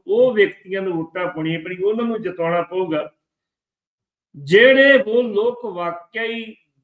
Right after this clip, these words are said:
ਦੇਸ਼ ਸੇਵਾ ਦੇ ਯਕੀਨ ਰੱਖਦੇ। ਤੁਸੀਂ ਅੱਜ ਤੋਂ ਪਿੱਛੇ ਚੱਲ ਜਾਓ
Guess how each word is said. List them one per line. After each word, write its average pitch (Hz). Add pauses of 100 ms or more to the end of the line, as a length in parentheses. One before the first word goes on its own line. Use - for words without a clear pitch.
ਦੇਸ਼ 185
ਸੇਵਾ 175
ਦੇ 180 (120)
ਯਕੀਨ 156
ਰੱਖਦੇ। 127 (1700)
ਤੁਸੀਂ 160
ਅੱਜ 165
ਤੋਂ 185
ਪਿੱਛੇ 175
ਚੱਲ 147
ਜਾਓ 151